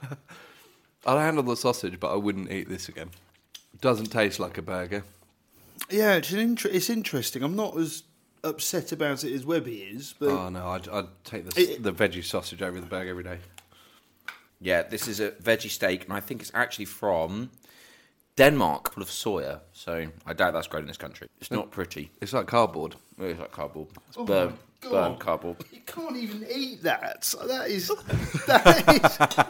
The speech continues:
Speaker 2: oh, right. Oh, uh, oh, okay. One of them is basically
Speaker 1: Is
Speaker 2: black on the back.
Speaker 1: So that was a veggie steak. Is this the veggie burger?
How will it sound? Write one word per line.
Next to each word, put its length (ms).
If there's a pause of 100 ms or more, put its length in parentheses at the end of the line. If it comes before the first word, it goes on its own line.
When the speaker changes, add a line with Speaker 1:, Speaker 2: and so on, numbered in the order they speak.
Speaker 2:
oh, 260 (200)
right. 260 (120)
Oh, 400
uh, 200
oh, 400
okay. 280 (320)
One 200
of 60
them 120
is 120
basically 480
Speaker 1:
Is 120
Speaker 2:
black 400
on 140
the 80
back. 280
Speaker 1:
So 120
that 160
was 140
a 40
veggie 280
steak. 260
Is 100
this 180
the 140
veggie 320
burger? 220